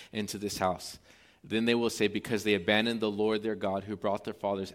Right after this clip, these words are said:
out of the land of Egypt, and laid hold on other gods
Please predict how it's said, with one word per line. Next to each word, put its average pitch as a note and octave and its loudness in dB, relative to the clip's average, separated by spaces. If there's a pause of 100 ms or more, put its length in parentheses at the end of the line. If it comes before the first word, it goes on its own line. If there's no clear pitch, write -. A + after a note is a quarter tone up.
out G#2 4
of A2 -2
the A2 0
land G2+ -2
of F#2+ -6
Egypt, F#2+ -8
and G2+ -8
laid G#2+ 0
hold A2+ 0
on G#2 -2 (120)
other D#3+ 2
gods F#2+ -2